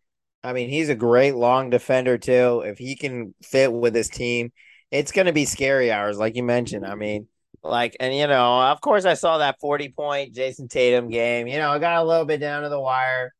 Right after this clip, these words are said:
but, um, you know, and, and the thing is, is that, you know, I, you know, we've been hearing talk of, "Yo, is Jaylen Brown better?" But, you know, I, I think it's pretty clearly that Tatum is the star of that team. And, you know, I, I could spend another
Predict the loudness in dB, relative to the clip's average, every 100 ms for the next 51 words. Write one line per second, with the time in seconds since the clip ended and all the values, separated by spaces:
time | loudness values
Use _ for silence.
0 | _ _ _ -10 -6 -4 -2 -2 -2 -2
1 | -2 0 0 0 -4 _ _ _ -6 -2
2 | 0 -2 -2 -2 -2 -4 -4 -4 -4 -6
3 | -4 2 4 6 8 6 6 4 2 2
4 | -2 -8 -2 0 0 -2 -6 _ _ _
5 | _ -12 -6 -4 -2 -4 0 2 2 2
6 | 4 6 4 2 0 0 -2 -2 0 -2
7 | -6 -6 -4 -4 -2 -2 -2 -2 -4 -4
8 | -4 -4 -6 -8 _ _ _ 0 4 4
9 | 4 2 0 -2 -2 -6 -12 -20 _ _
10 | _ _ _ -8 -6 -2 -2 -4 0 0
11 | 2 2 2 2 2 2 0 -2 -2 -2
12 | -4 -6 -8 -8 -4 0 2 4 2 -2
13 | -8 -8 -10 _ _ _ _ -12 -6 -6
14 | -6 -6 -6 -4 -2 -4 -4 -6 -6 -8
15 | -10 -4 -4 -2 -2 -4 -6